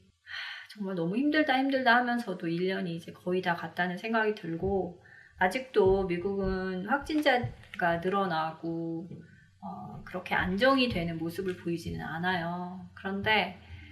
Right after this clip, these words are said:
이제는 약간 그냥 마스크를 쓰는 것도 여러 사람이 함께 모일 수 없는 것도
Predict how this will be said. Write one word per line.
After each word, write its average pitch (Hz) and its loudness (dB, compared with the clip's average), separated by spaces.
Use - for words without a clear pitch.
이제는 226 2
약간 202 2
그냥 180 -2
마스크를 214 2
쓰는 262 -2
것도 196 -4
여러 190 4
사람이 208 4
함께 269 -2
모일 170 2
수 - -6
없는 160 -4
것도 185 -2